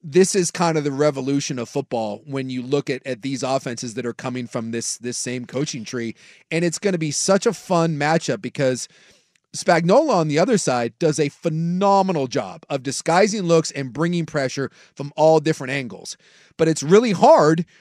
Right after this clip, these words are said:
when you're not certain what the offense is doing. This is, this is a true chess match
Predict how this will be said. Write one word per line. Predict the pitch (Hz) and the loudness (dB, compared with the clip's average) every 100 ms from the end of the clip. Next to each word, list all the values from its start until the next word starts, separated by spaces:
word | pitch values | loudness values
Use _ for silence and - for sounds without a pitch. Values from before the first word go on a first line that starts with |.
| _ - | _ -6
when | 160 165 165 165 135 - | 0 2 2 -2 -6 -14
you're | 139 175 247 | 2 6 6
not | 247 196 | 6 0
certain | - 262 202 165 | -2 -4 0 2
what | 185 | 2
the | 185 | 4
offense | 175 185 214 202 190 | 2 2 2 -4 -2
is | 165 | -4
doing. | 127 269 208 143 143 151 | 0 0 0 -2 -6 -4
This | 160 254 339 | -2 -2 -2
is, | 277 - | -6 -2
this | 190 233 311 | 0 0 -2
is | 233 | -2
a | 180 143 | 0 -2
true | - - 202 233 262 | -6 -6 0 0 0
chess | - 190 170 156 | 0 0 0 -2
match | 120 98 - - | -10 -12 -14 -14